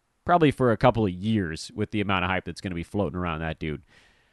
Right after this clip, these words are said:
Seventy-one through eighty, Thomas Bryant, Terrence Ross, Duncan Robinson, Marc Gasol, Rui Hachimura,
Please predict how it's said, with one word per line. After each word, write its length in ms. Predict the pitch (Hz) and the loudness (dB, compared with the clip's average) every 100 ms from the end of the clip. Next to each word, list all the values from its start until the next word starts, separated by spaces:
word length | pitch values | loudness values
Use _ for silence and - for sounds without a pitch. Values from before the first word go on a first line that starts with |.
| _ _ _ | _ _ _
Seventy-one 420 | - 190 220 220 | 2 4 6 6
through 160 | 180 196 | 6 6
eighty, 220 | 202 214 | 8 6
Thomas 280 | - - 175 | 4 4 4
Bryant, 460 | - 180 202 202 - | 4 6 8 6 2
Terrence 300 | 170 160 147 | 2 2 6
Ross, 340 | 170 180 175 | 10 10 10
Duncan 300 | - 147 139 | 6 2 6
Robinson, 400 | 156 165 147 156 | 8 8 4 0
Marc 200 | 147 147 | 2 2
Gasol, 460 | 131 - 156 147 135 | -2 4 6 6 6
Rui 240 | 180 165 | 4 4
Hachimura, 840 | 135 - 185 - 131 165 180 160 | -2 -6 -6 -6 2 6 8 8